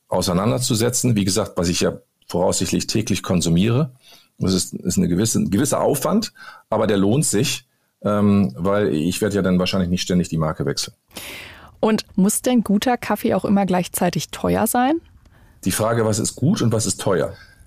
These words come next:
Speaker 1: Ich nenne dir ein Beispiel, äh, was jetzt, äh, Preise betrifft. Also ich, na, also ich sag mal so, Qualität hat ihren Preis. Das
Speaker 2: Ja.
Speaker 1: ist, ist so. Und ich finde, bei Qualität spielt nicht nur das, was ich trinke, also was ich sensorisch feststelle,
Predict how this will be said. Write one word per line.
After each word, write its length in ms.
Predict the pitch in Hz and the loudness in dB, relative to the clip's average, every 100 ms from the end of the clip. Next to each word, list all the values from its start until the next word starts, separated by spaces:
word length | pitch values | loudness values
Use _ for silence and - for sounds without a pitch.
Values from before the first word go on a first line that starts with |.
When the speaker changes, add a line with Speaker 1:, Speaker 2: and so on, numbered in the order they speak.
| - | -2
Speaker 1:
Ich 40 | |
nenne 140 | 98 | 2
dir 120 | 101 90 | 2 2
ein 140 | 92 | 2
Beispiel, 680 | 90 123 - 98 92 120 127 - _ _ _ _ _ - | 2 0 -2 0 2 2 -2 -8 _ _ _ _ _ -4
äh, 180 | 90 87 | -2 0
was 160 | 90 | 0
jetzt, 280 | 98 - - | -2 -4 -6
äh, 80 | 90 | -8
Preise 360 | - 90 101 101 | -2 -2 0 -2
betrifft. 600 | 98 - 120 - - - | -4 -2 -2 -2 -6 -6
Also 200 | 98 92 | -2 0
ich, 140 | 90 92 | 0 0
na, 100 | 104 | -2
also 200 | 92 92 | -2 -2
ich 60 | 87 | 0
sag 80 | |
mal 80 | 110 | 0
so, 200 | 113 95 | 2 -2
Qualität 680 | - - 104 98 117 131 127 | -2 -2 0 0 -2 -2 -2
hat 200 | 117 - 202 | -6 -4 -2
ihren 260 | 202 95 | 0 0
Preis. 600 | 95 95 82 117 - - _ _ _ _ _ - | -2 -4 -4 -4 -6 -6 _ _ _ _ _ -4
Das 200 | 185 - | -2 -2
Speaker 2:
Ja. 60 | |
Speaker 1:
ist, 200 | - - - | -4 -6 -4
ist 320 | 101 - - | -4 -4 -4
so. 260 | - - - - - - | -4 -6 -10 -18 -16 -4
Und 120 | 90 | -2
ich 100 | 92 | 0
finde, 220 | 123 127 | 2 2
bei 140 | 104 98 | 2 0
Qualität 800 | - 101 92 - 113 120 123 - | 0 0 0 0 0 0 -2 -4
spielt 460 | - 101 - - _ _ _ _ - | -2 -2 -2 -6 _ _ _ _ -2
nicht 240 | 107 110 | 0 2
nur 120 | 104 98 | 0 2
das, 300 | 101 - - | 0 0 -2
was 180 | 90 | -2
ich 200 | - - | -2 -4
trinke, 460 | - 110 135 123 92 | -4 0 0 2 0
also 120 | 87 | 0
was 140 | 90 95 | 0 -2
ich 100 | - | 0
sensorisch 640 | 92 78 107 117 - - - | 0 0 0 0 -2 -6 -10
feststelle, 800 | - 92 - - 87 90 - | -4 -2 -2 -2 0 0 -2